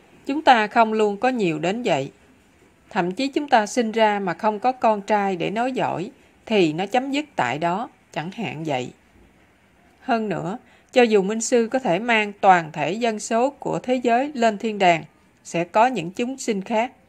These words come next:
tái sinh ở đây. Chúng sinh từ địa ngục hay từ thế giới Atula khác hoặc thế giới thứ hai mà không có Minh Sư,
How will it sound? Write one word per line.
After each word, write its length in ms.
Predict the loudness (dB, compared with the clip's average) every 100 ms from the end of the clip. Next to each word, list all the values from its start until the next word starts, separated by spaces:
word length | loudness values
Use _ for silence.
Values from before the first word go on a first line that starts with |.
| -2
tái 220 | 0 0
sinh 260 | -2 -4 -4
ở 140 | 0
đây. 220 | 2 2 -2 _ _ _ _ _ _ _ _ _ _ _ _ -4
Chúng 180 | -4
sinh 260 | 0 0 0
từ 240 | 2 2
địa 140 | 2 0
ngục 260 | -2 -6 -10 _ _
hay 200 | -4 -4
từ 260 | 2 0 0
thế 160 | -2
giới 200 | 0 0
Atula 580 | 0 -2 -2 0 4 4
khác 340 | 2 2 2 0 _ -4
hoặc 180 | -4 -2
thế 100 | -4
giới 180 | 0 -2
thứ 160 | -2
hai 360 | -4 -2 -2 -2 -8 _ -20 -4
mà 140 | -2
không 260 | 0 0 0
có 100 | -2
Minh 180 | -4 -4
Sư, 320 | -2 0